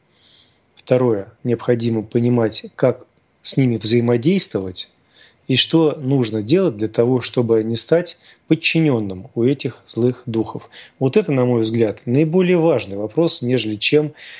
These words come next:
э, вопрос, какие из злых духов бывают в городе. Всякие и разные. Это самое злачное, самое сладкое место, где духи могут питаться всеми видами энергии. Всеми.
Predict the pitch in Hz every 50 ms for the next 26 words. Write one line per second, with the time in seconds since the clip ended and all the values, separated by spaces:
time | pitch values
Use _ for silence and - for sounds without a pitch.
0 | - - - _ _ _ - - 123 117 113 113 113 120 - 120 113 117 117 -
1 | 147 151 - - - - - 123 123 - - 143 127 113 107 101 98 95 - 117
2 | 113 104 113 113 110 104 104 131 180 175 - 156 120 104 104 104 101 117 131 135
3 | 123 104 107 104 104 104 98 - 92 90 92 110 - _ _ _ _ - - -
4 | - 165 175 170 - 160 143 143 147 - 147 135 135 131 123 113 104 101 101 95
5 | 95 - - 131 147 143 - - 127 117 110 - - 156 160 156 147 139 127 113
6 | 110 113 104 101 107 117 131 123 - - - 110 98 - - 127 120 117 117 110
7 | 110 107 - - 123 127 123 - - - 113 104 101 110 135 160 156 - - 113
8 | 107 104 107 104 101 143 165 - - 117 107 98 98 104 95 - 117 - - 165
9 | 160 - - - - - - - 165 185 196 180 165 123 101 107 127 143 123 120
10 | 120 117 117 120 120 113 110 101 98 98 95 - - - - - - 139 156 175
11 | 180 185 190 165 120 113 120 127 139 131 120 104 98